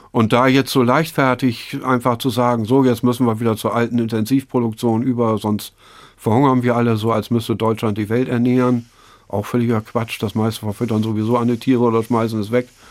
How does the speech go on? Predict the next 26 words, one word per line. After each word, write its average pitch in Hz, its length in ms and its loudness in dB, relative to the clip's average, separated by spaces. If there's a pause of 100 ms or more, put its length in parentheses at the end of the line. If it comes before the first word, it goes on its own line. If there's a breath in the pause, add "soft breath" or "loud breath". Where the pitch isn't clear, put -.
(340 loud breath)
Also 123 200 4
da 127 40 6
gibt's 135 240 2
noch 123 140 4
viele 160 240 4
Stellschrauben, 139 800 2
wo 131 320 4
man 127 260 6
viel 131 220 2
machen 135 280 2
könnte. 160 280 2
Also 135 180 2
das 131 160 0
hat 147 140 0
mich 143 160 -2
in 135 260 2
letzter 131 340 0
Zeit 120 300 -2
sehr 117 180 0
aufgebracht. 147 680 -2
Ich 104 180 -8
bin 110 140 -4
ja 110 120 -2
in 104 80 -2
diesem 104 260 -6
Beirat 107 520 -4